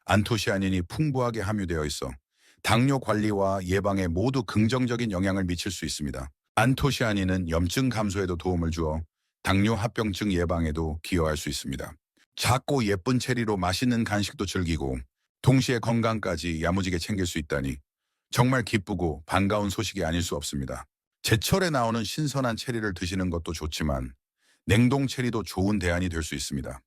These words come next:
스무디나 샐러드에 넣어 드시면 더욱 맛있게 즐길 수 있습니다. 물론 제가 오늘 소개해드린 과일들 외에도 복숭아, 라즈베리, 쌀구, 오렌지, 석류, 무화과, 그리고 건강 슈퍼푸드로 각광받는 아보카도 등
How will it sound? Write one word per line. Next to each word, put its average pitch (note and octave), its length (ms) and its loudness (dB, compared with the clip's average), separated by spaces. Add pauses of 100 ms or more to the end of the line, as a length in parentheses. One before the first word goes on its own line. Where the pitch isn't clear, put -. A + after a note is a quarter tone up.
(260)
스무디나 C3 580 2
샐러드에 A#2 600 0
넣어 F2+ 220 0
드시면 D#2 540 -2 (160)
더욱 F#2 240 4
맛있게 E2 440 0
즐길 E2 320 0
수 D2 140 -6
있습니다. C2+ 500 -6 (360)
물론 C#3 280 4
제가 B2+ 200 2
오늘 G#2 220 0
소개해드린 G#2 680 -2
과일들 F#2+ 440 0
외에도 D#2 480 -2 (380)
복숭아, F#2+ 640 0
라즈베리, E2 720 0
쌀구, E2 640 -2
오렌지, D#2 640 0
석류, E2 460 0
무화과, D2+ 580 -2 (420)
그리고 C3+ 340 4
건강 A2 460 0
슈퍼푸드로 G#2+ 800 -2
각광받는 G2 600 -2
아보카도 E2+ 540 -2
등 D#2+ 280 -2